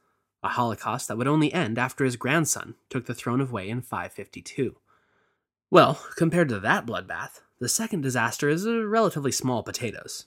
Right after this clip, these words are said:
but still worth mentioning. In a contest remarkably similar to the Great Debate put on by Emperor Wen Xuan of Northern Qi last episode, Emperor Wu called forth the scholars of Taoism, Buddhism, and also Confucianism,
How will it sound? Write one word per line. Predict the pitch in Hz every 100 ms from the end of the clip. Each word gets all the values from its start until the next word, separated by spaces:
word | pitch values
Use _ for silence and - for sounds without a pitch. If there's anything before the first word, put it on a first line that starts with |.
| _ _ _
but | - 180
still | - 180 120
worth | 131 -
mentioning. | 123 113 - - _ _ _ _ _ _ _ _ _
In | 175
a | 220
contest | 247 233 120 87 -
remarkably | 147 202 233 196 175
similar | - 202 160 85
to | -
the | 143 127 117
Great | 120 110 101
Debate | 98 143 104 113 _ -
put | 147
on | 143 131
by | 120 123
Emperor | 107 123 123 110
Wen | 110 107
Xuan | 101 143 113
of | 123 131
Northern | 117 113 104
Qi | - 196 117
last | 98 101 156
episode, | 165 110 90 - _ _ _ _ _ _ _
Emperor | 180 247 294
Wu | 175 196 95 - _ _
called | - 214 233
forth | 220 208
the | 180
scholars | - 185 143 80
of | 143 127 -
Taoism, | 156 147 98 78 - _ _ _ -
Buddhism, | 202 139 95 - - _ _ _ _ _
and | -
also | 110 226 -
Confucianism, | - 98 - 185 226 92 - - -